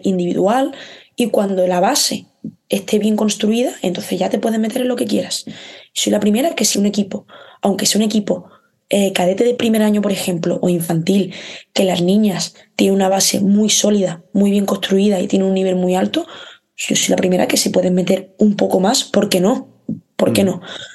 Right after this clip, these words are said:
Speaker 1: Pero siempre y cuando la base esté, mm, muy so-, sea muy sólida, ¿no? Y esté bien trabajada. Por eso creo que en mini todavía, pues, no, no están los cimientos bien colocados como para que un equipo se defienda en zona. Creo que eso es defender al error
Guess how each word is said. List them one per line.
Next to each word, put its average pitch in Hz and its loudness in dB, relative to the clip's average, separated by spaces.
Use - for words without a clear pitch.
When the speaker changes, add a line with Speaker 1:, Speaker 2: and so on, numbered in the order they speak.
Speaker 1:
Pero 202 2
siempre 254 2
y - 2
cuando 285 0
la 202 2
base 214 0
esté, 220 -2
mm, 185 0
muy 220 4
so-, - 0
sea 233 2
muy 220 4
sólida, - 2
¿no? 208 2
Y 226 2
esté 208 0
bien 208 2
trabajada. 180 -2
Por 196 2
eso 202 2
creo 208 2
que 214 2
en 208 4
mini 208 2
todavía, 190 0
pues, - -2
no, 185 2
no 196 2
están 202 0
los 214 0
cimientos 208 0
bien 214 2
colocados 208 0
como 214 -2
para 190 0
que 190 -4
un 190 0
equipo 196 -4
se - 0
defienda 196 2
en 202 2
zona. 202 0
Creo 190 2
que 202 -4
eso 214 0
es 202 -2
defender 202 0
al 214 2
error 190 -2